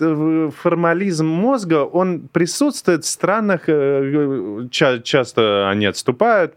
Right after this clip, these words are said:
перепридумывают его себе, но он все равно присутствует. Это не значит, что они вот читают норму закона и прямо ей следуют. Это значит, они ей дадут другое формальное объяснение в своей голове. Так вот,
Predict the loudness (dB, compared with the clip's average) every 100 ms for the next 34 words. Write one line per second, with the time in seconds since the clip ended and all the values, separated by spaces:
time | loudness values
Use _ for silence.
0 | -2 0 2 0 0 0 -2 0 0 0
1 | -2 -4 -4 -2 0 0 -2 -2 -2 -2
2 | -2 -2 -2 -2 -4 -4 -6 -6 -6 -20
3 | -20 -6 -2 0 0 2 0 0 -2 0
4 | 0 0 -2 -20 -18 -6 -4 0 0 2
5 | 0 2 0 0 2 2 0 0 0 0
6 | 0 -2 0 -2 0 -2 -6 -4 -2 0
7 | 0 0 -2 -2 -4 -2 -2 -2 -2 -6
8 | -20 -2 0 0 0 0 0 0 2 2
9 | 2 0 2 0 2 0 0 -2 -2 0
10 | -2 0 0 2 2 2 0 -6 -10 -20
11 | _ -8 0 0